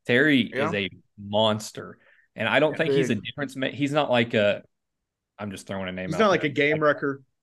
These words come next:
Speaker 2: Yeah,
Speaker 1: He's
Speaker 2: like
Speaker 1: not
Speaker 2: a,
Speaker 1: like a
Speaker 2: he's not
Speaker 1: Gerald
Speaker 2: Gerald
Speaker 1: McCoy.
Speaker 2: McCoy.
Speaker 1: Yeah, but he's big enough that he can blow up some plays.
Speaker 2: Could he be a Gallimore?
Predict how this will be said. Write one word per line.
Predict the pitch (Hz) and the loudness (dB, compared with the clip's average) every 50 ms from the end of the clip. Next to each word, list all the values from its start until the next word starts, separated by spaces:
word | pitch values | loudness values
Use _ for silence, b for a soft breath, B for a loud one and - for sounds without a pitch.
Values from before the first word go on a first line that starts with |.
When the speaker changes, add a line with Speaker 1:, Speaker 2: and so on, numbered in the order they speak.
| _ _ - | _ _ -4
Speaker 2:
Yeah, | - 180 165 | 2 4 4
Speaker 1:
He's | 135 135 | 6 6
Speaker 2:
like | 156 165 | 6 6
Speaker 1:
not | 175 | 6
Speaker 2:
a, | 160 | 4
Speaker 1:
like | 143 | 2
a | 147 | 2
Speaker 2:
he's | 240 247 | 0 4
not | 277 - | 6 6
Speaker 1:
Gerald | 147 151 147 147 135 131 120 - - - | 8 8 6 6 4 0 -4 -4 0 4
Speaker 2:
Gerald | 202 196 185 170 | 6 6 6 6
Speaker 1:
McCoy. | 165 - - | 4 2 0
Speaker 2:
McCoy. | 151 139 123 117 101 - - - _ _ - | 0 0 2 2 0 -2 -6 -12 _ _ 0
Speaker 1:
Yeah, | 117 113 101 92 92 - _ _ _ - | 2 4 4 4 2 -2 _ _ _ -2
but | 131 147 135 | 2 2 2
he's | 123 123 160 151 135 120 - | 2 2 0 -2 -2 -2 -6
big | - - 120 113 113 135 147 160 151 | -14 -16 -10 -2 2 4 4 4 4
enough | 143 123 117 117 113 - - | 2 2 4 2 2 0 -4
that | - - | -10 -8
he | - 143 151 | -6 -6 -4
can | - 170 120 | -4 -4 -2
blow | 107 110 117 117 117 117 | 0 2 2 4 4 6
up | 117 113 110 - | 4 4 4 0
some | - 98 87 - | -14 -16 -12 -6
plays. | 117 107 107 98 95 - - - - _ _ _ _ _ _ - | -2 0 0 0 0 -6 -10 -16 -20 _ _ _ _ _ _ 2
Speaker 2:
Could | - 226 240 | 6 6 6
he | 277 269 | 6 6
be | 208 254 247 | 4 4 4
a | 233 208 | 4 4
Gallimore? | 180 185 202 202 202 196 196 170 147 135 120 110 101 | 4 4 4 6 6 6 6 4 2 -2 -4 -6 -8